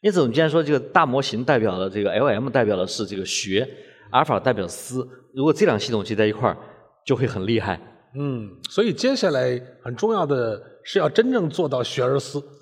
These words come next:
Speaker 2: 对吧？学，学和思要合在一起。
Speaker 1: 对，这，这俩学，学而思，对吧？
Speaker 2: <laughs>
Speaker 1: 这个学而，
Speaker 2: 人家这个公司名字很好。
Speaker 1: 对，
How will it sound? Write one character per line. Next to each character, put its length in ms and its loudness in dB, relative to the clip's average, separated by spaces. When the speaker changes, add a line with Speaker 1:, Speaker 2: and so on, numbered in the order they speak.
Speaker 2:
对 80 0
吧？ 160 2
学， 320 -8
学 460 2
和 140 2
思 240 2
要 120 4
合 180 0
在 100 4
一 180 2
起。 280 -4
Speaker 1:
对， 100 2
这， 140 8
这 140 8
俩 120 6
学， 200 4
学 180 6
而 100 8
思， 280 0
对 100 8
吧？ 100 6
Speaker 2:
<laughs> 220 8
Speaker 1:
这 80 -2
个 180 6
学 160 6
而， 40 8
Speaker 2:
人 80 8
家 80 6
这 80 10
个 60 10
公 140 6
司 200 8
名 180 4
字 80 8
很 160 6
好。 240 0
Speaker 1:
对， 140 2